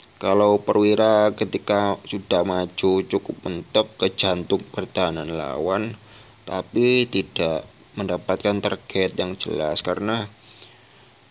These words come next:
pada dasarnya bala bantuan dari perwira kita yang lain akan datang secepatnya. Jadi, jangan takut untuk maju ke depan. Dengan syarat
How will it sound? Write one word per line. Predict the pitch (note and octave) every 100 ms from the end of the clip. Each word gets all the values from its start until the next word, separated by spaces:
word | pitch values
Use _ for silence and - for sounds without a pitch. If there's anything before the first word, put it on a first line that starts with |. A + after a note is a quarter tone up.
| -
pada | - G2+
dasarnya | G2 G2 G#2 G2+ A2+ A#2+ A#2+ -
bala | F#2 G2 F#2+
bantuan | F#2 F2+ F2+ G2 A2 A2
dari | G2 F2 F2+
perwira | F2+ F#2+ F#2 F2+
kita | F2+ G2 - F#2
yang | F#2 F#2 F2+
lain | D#2+ F#2+ G2 - -
akan | F#2 - F#2+ -
datang | - - F2+ F2
secepatnya. | - F#2 - F2+ - E2 D#2 D#2+ - - - - _ - _ - _ _ _ - - - - -
Jadi, | G#2 - G2+ G2 G2+ G2+ G#2 - - - - -
jangan | G2 F#2 F#2+
takut | G2 - A2 G#2
untuk | G#2+
maju | G2+ G#2 -
ke | -
depan. | - - - E2+ F2 F2+ G2 - - - - -
Dengan | - F#2+ F#2 F#2
syarat | F#2+ F2+ G2 A2